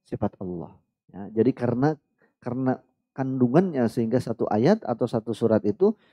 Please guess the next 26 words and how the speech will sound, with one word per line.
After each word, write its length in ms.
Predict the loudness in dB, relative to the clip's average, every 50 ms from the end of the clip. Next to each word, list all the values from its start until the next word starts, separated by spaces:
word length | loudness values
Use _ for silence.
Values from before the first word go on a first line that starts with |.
| _
memiliki 480 | -6 -2 2 4 4 4 4 4 2 2
keutamaan 640 | 4 6 6 6 6 4 2 2 0 -2 -2 -2 -2 0
yang 180 | 0 0 0
lebih 240 | -2 0 2 2 2
dibandingkan 640 | 2 2 6 6 6 4 4 0 -2 0 -2 -2 0
ayat-ayat 560 | -2 0 0 0 0 0 0 0 0 0 -2 _ _
yang 220 | -4 -4 -4 -4
lainnya. 480 | -4 -2 -2 -2 -2 -4 -6 -10 -16 -16 _ _ _ _ -12
Tetapi 720 | 0 4 6 6 6 8 10 10 10 10 10 8 2 2
dari 320 | 8 8 10 10 10 8
sisi 320 | 6 2 2 4 2 2 4
pembacaan, 880 | 2 0 4 6 6 6 6 4 2 0 0 0 -2 -2 -2 -4 -8 -10 _ _ _ _
tetap 400 | _ -6 -6 0 2 0 0 0 _ _ _ _ _ _ _ _ _ -12
satu 240 | -2 0 0 0 0 _ 0 _
huruf 240 | 8 10 10 8 8 2 _ _ _ _ _ _ _ _ _ _ _
yang 160 | -6 -6 -6 -6
kita 160 | -4 -4 -4
baca 320 | 2 4 4 4 4 4
daripada 400 | 4 4 4 4 4 4 4 4
Al-Quran 560 | 4 2 2 2 2 0 0 0 -2 -2 -2
itu, 320 | -2 -2 0 2 0 0 0 -2 _ _ _ _ _ _ _
Rasulullah 480 | -4 -2 -2 0 2 2 4 4 4
sallallahu 0 |
alaihi 160 | 2 2 0 0
wasallam 200 | 0 0 -2 -2
katakan, 440 | -4 -2 -2 -2 -2 -2 -2 -4 -4